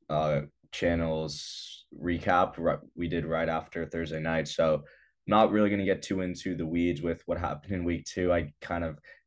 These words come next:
gave my whole spiel last Thursday, so, um, definitely just wanna keep it about the Jaguars. And, you know, before I dive into my scouting report, I will say, like, I think regarding the Herbert situation, no game is guaranteed. We saw that last year with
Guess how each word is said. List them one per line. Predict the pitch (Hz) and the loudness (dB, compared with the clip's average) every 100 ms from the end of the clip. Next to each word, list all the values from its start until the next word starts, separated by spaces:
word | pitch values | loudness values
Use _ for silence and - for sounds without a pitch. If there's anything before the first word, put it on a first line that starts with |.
| _ | _
gave | 90 87 | -4 -2
my | 90 85 | -2 0
whole | 90 87 | 0 -2
spiel | - 90 87 85 82 - _ _ _ _ _ _ | -4 -4 0 0 -2 -10 _ _ _ _ _ _
last | 110 92 85 - | -2 0 0 -4
Thursday, | 90 85 90 82 | -2 0 0 0
so, | - 82 80 78 - _ - | -2 -2 -2 -4 -12 _ -8
um, | 87 87 | -6 0
definitely | 95 90 98 95 | 0 0 -4 -4
just | 87 87 | -4 -6
wanna | 85 | -6
keep | 76 76 80 | -6 -8 -2
it | |
about | 80 85 85 82 | 0 2 0 -2
the | |
Jaguars. | 82 82 82 82 78 76 | -2 -2 0 0 -2 -4
And, | 76 82 82 - - _ _ _ | -6 -6 -6 -10 -20 _ _ _
you | 95 | 0
know, | 87 80 71 78 | 0 0 -6 -4
before | 104 110 110 107 | -4 2 6 6
I | 98 | 6
dive | 90 92 90 | 2 0 0
into | 90 85 | -2 -6
my | 90 | -8
scouting | 82 92 87 | -4 -2 0
report, | 85 82 92 85 78 | -2 -6 -2 -2 -2
I | 85 | -4
will | 87 90 | -4 -4
say, | 85 87 85 85 | -4 0 0 0
like, | 78 73 - | -2 -6 -8
I | 80 | -10
think | - 87 85 - _ _ _ _ _ | -6 -8 -8 -12 _ _ _ _ _
regarding | 92 87 87 92 | 0 4 6 6
the | 87 | 2
Herbert | 85 85 87 | 2 0 0
situation, | - 87 95 92 85 95 92 90 76 - | -4 -6 -2 -2 -2 -4 -4 -4 -8 -8
no | 87 92 92 | -2 2 2
game | 80 85 87 87 | 2 -2 -2 -4
is | 85 | -4
guaranteed. | - 85 82 - 85 80 | -2 -2 -4 -4 -4 -4
We | 85 | -4
saw | 82 82 | 0 0
that | 78 | 0
last | 73 80 - 85 | 0 -2 -6 -8
year | 80 | -6
with | 78 76 | -6 -6